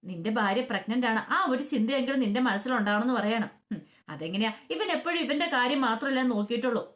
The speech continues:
ഇവന്റെ സുഖവും സന്തോഷവും അല്ലേ ഇവൻ പരിഗണിച്ചിട്ടുള്ളൂ" എന്ന് പറയണം.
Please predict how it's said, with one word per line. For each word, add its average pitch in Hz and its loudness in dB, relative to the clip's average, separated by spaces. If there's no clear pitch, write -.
ഇവന്റെ 170 -6
സുഖവും 247 -2
സന്തോഷവും 254 0
അല്ലേ 254 2
ഇവൻ 320 0
പരിഗണിച്ചിട്ടുള്ളൂ" 247 0
എന്ന് 269 0
പറയണം. 208 0